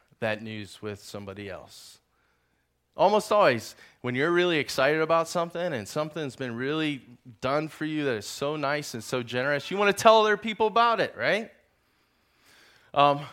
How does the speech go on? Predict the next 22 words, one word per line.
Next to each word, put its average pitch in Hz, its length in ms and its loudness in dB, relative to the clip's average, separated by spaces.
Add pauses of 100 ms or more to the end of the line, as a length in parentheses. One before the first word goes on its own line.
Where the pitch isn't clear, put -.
I 160 140 2
say 196 240 4
this 202 160 2
a 202 60 2
lot, 214 340 2
but 170 180 -6
I 190 80 2
just 190 240 -6
received, 170 500 -8
somebody 208 260 -4
just 165 180 -8
gave 175 140 -2
me 156 100 -2
a 120 60 -2
snowblower, 190 840 0
a 123 60 -4
wood 156 280 -2
chipper, 180 640 -4
more 170 360 2
tools, 165 760 -2 (120)
more 147 300 0
cabinet 180 680 2